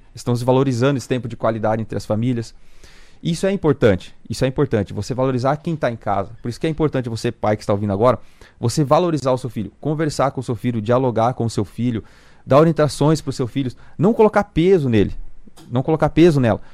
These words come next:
porque senão a, a, a, o jovem, enfim, pode se revoltar com a vida, né? Então é você saber dar conselhos, mas principalmente dar exemplos pra ele,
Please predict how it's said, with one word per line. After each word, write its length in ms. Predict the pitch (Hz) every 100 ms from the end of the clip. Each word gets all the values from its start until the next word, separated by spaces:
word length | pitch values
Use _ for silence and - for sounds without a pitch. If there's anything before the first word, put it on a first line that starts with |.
| - -
porque 160 | 180 220
senão 280 | 196 208 -
a, 180 | - 160 -
a, 460 | - 156 160 139 104
a, 40 |
o 120 | 131
jovem, 560 | 110 120 175 160 123 117
enfim, 240 | 117 139
pode 320 | 110 143 190 -
se 60 |
revoltar 280 | 214 196 196
com 100 | 190
a 20 |
vida, 340 | 185 226 120 - _ - -
né? 80 | 85 - -
Então 120 | -
é 20 | 160
você 240 | 175 202
saber 540 | - 175 139 202 180 -
dar 200 | 127 139
conselhos, 440 | 170 156 160 175
mas 140 | 160 143
principalmente 420 | 165 185 170 156
dar 140 | 151
exemplos 480 | 175 135 185 202 -
pra 180 | - 110
ele, 140 | 92